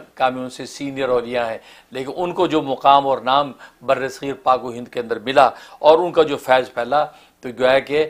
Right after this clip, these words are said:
तारीख़ की किताबों में मौजूद है कि नब्बे लाख, कम व बेश नब्बे लाख इंसानों ने आपके हाथ पे इस्लाम कबूल किया। फरमाया ये उस अक़ीदत और अदब का नतीजा था, क्योंकि तरीक़त अदब ही अदब है।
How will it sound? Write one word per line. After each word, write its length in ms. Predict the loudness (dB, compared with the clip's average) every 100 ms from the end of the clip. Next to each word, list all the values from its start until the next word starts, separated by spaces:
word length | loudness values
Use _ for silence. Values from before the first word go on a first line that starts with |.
| -6 -12 0
तारीख़ 320 | 2 2 -2
की 120 | -6
किताबों 400 | -4 2 2 0
में 120 | -10 -8
मौजूद 340 | -8 -8 -8
है 60 | -10
कि 140 | -6
नब्बे 340 | -4 0 2 6
लाख, 300 | 6 6 0 _
कम 100 | -2
व 120 | 0 0
बेश 320 | 2 2 -2 -20 _
नब्बे 320 | 0 0 2 4
लाख 280 | 4 4
इंसानों 420 | -2 -6 -4 -4 -2
ने 80 | -2
आपके 280 | -2 -2
हाथ 120 | -4 -4
पे 120 | -8
इस्लाम 300 | -12 -10 -12 -14
कबूल 180 | -20 -20 _
किया। 180 | -20 -20 _ _ _ _ _ -6
फरमाया 240 | -2 -2
ये 60 | -4
उस 240 | -10 -8
अक़ीदत 520 | -8 -6 -6 2 4 4
और 100 | 2
अदब 280 | 4 4 4
का 100 | 2
नतीजा 340 | -2 -6 -8 -6
था, 180 | -4 -6 -8 -20 _
क्योंकि 240 | 0 2 4
तरीक़त 480 | 4 2 2 2
अदब 360 | 4 6 6 4
ही 80 | 4
अदब 260 | 2 0 -6
है। 140 | -14